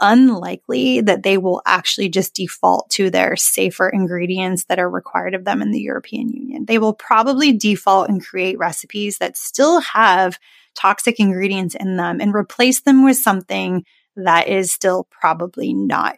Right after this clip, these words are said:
great for you. So avoiding processed food, breads, baked goods, icings, that kind of stuff, that's just a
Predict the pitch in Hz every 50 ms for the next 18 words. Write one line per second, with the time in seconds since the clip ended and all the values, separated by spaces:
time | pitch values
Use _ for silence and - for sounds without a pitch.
0 | _ - - 202 254 - - - - - - - - - - - - - - _
1 | _ _ _ _ - - 254 269 277 277 320 370 403 415 381 269 - 196 185 -
2 | - - 202 - - - 196 196 196 202 202 202 202 175 - _ _ _ - 175
3 | 175 185 185 180 190 180 - 190 180 - _ 180 175 180 175 - - - 190 185
4 | 180 185 185 175 175 175 165 - - - _ - - 208 202 - - 202 196 190
5 | 185 185 185 190 160 - - - - - - _ _ - 190 - - - - 214
6 | 220 220 214 - - 233 208 202 208 208 - - _ - 226 269 277 285 285 -
7 | - 330 294 - - 262 254